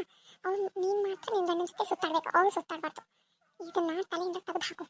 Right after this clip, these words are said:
ಇನ್ಮೇಲಾದ್ರೂ ನೆಟ್ಟಗಿರೋದ್ ಕಲಿ. ಆಯ್ತಮ್ಮ, ನನ್ನ ಕ್ಷಮಿಸ್ಬಿಡು. ಇನ್ಮೇಲಿಂದ ನಾನ್ ಚೆನ್ನಾಗಿರ್ತೀನಿ ಅತ್ತಿಗೆ ಜೊತೆ. ಹಿಂಗೆಲ್ಲ ಮಾಡೋದಿಲ್ಲ, ಆಯ್ತಾ? ಕ್ಷಮಿಸ್ಬಿಡಮ್ಮ ನೀನು. ಆದ್ರೂ ನನ್ ಸೊಸೆ ತುಂಬಾ ಒಳ್ಳೆಯವಳು.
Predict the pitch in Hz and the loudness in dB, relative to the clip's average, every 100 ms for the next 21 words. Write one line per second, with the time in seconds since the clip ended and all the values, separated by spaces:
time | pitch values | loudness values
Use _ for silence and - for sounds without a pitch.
0 | _ _ 349 370 392 339 370 339 - 349 | _ _ 0 2 2 2 2 0 0 2
1 | 339 349 330 320 - _ _ 392 381 392 | 2 2 -2 -2 -6 _ _ -6 -6 -4
2 | 392 381 381 - 427 392 392 - 370 381 | -6 -6 -6 -6 -4 -2 -2 -4 -4 -2
3 | - 415 370 - - - - 415 392 381 | -2 0 -2 -4 -18 -20 -6 0 2 2
4 | 381 392 392 381 381 - 359 370 381 381 | 0 0 -2 -4 -4 -4 -2 2 2 4
5 | 381 370 - 349 - 381 370 349 339 - | 2 0 -2 -6 0 2 2 0 -2 -2
6 | - - - 392 370 359 392 370 349 349 | -8 -6 2 4 4 4 2 0 -2 -2
7 | 339 339 - 381 359 359 349 359 330 - | -2 -4 -4 -4 -2 -2 -2 -6 -12 -20
8 | - - 339 349 320 330 330 226 339 480 | -6 -4 -4 -6 -4 -4 -2 -2 0 0
9 | 679 640 - - - 349 359 392 359 403 | -2 -18 -20 -16 0 2 6 8 8 8
10 | 359 339 - 349 381 359 370 349 339 370 | 8 6 4 4 0 4 6 8 10 10
11 | 349 | 8